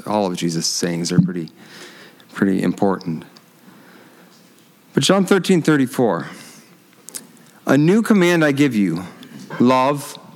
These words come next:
one another. As in the same way I have loved you, so you must love one another."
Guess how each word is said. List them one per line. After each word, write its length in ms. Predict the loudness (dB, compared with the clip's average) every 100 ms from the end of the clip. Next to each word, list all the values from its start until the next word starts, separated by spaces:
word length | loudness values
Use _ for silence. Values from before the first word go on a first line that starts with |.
| -20 -20 _ _ -16 -2
one 240 | 2 4
another. 460 | 4 2 0 -2 -6 -16 -20 -20 -20 -20 -20 -20 -20 _ _ -20 -12 -2
As 440 | 2 2 0 0
in 140 | 2
the 80 | 2
same 400 | 2 2 4 4
way 400 | 4 2 2 0 -6 -20 -20 -20 _ 0
I 180 | 2
have 160 | 2 2
loved 320 | 2 2 2
you, 340 | 2 2 0 -8 -20 -20 -20 _ -20 -20 -20 -20 _ _
so 200 | -4 2
you 140 | 4 2
must 240 | 0 0
love 240 | 0 0
one 160 | 0 0
another." 420 | 0 -2 -4 -10